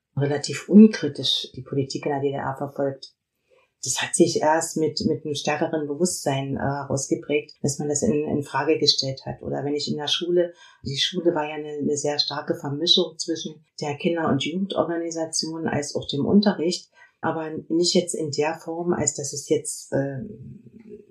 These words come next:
der Unterricht in einer besonderen Form politisch ablief. Natürlich hatten wir ein Unterrichtsfach, was Staatsbürgerkunde heißt, das war nicht wesentlich anders als heute,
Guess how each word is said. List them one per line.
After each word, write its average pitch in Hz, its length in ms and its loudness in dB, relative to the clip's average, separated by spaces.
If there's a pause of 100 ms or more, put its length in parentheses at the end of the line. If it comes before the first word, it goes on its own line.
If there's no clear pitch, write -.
(100)
der - 100 -4
Unterricht 139 440 -4 (380)
in 151 180 -2
einer 143 160 -2
besonderen 156 720 6
Form 160 320 0 (240)
politisch 180 580 8
ablief. 143 360 -4
Natürlich 202 520 8
hatten 165 280 -2
wir 156 100 0
ein 139 100 -2
Unterrichtsfach, 160 760 2
was 147 180 6
Staatsbürgerkunde 170 1000 2
heißt, 156 280 0
das 135 180 -2
war 143 140 -2
nicht 156 320 2
wesentlich 170 420 4
anders 165 320 0
als 139 220 -4
heute, 156 300 2